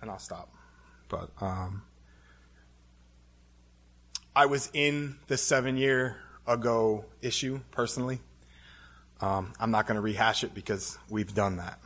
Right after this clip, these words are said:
We left Harmony for about a year, yeah. And we went to Grace.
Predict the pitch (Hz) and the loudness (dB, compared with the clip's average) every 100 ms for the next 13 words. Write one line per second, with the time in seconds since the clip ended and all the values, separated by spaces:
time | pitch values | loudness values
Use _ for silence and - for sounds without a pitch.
0 | - - - - - - - - 120 127 | -20 -20 -20 -20 -20 -20 -18 -2 2 6
1 | 127 135 - 123 117 113 113 113 - _ | 8 6 2 0 0 -2 -4 -10 -20 _
2 | _ - - - 131 117 113 117 113 110 | _ -20 -20 -6 -4 0 2 2 2 0
3 | 113 - - - - - - - - - | -4 -10 -20 -20 -20 -20 -20 -20 -20 -20
4 | - - - - - - 202 147 110 101 | -20 -20 -20 -20 -16 -6 -4 0 0 0
5 | 98 - 101 92 95 - - - - - | -2 -6 -6 -6 -8 -12 -20 -20 -20 -20
6 | - - 113 127 131 131 123 110 117 107 | -20 -6 2 4 6 4 2 2 2 2
7 | 90 - - | 0 -8 -10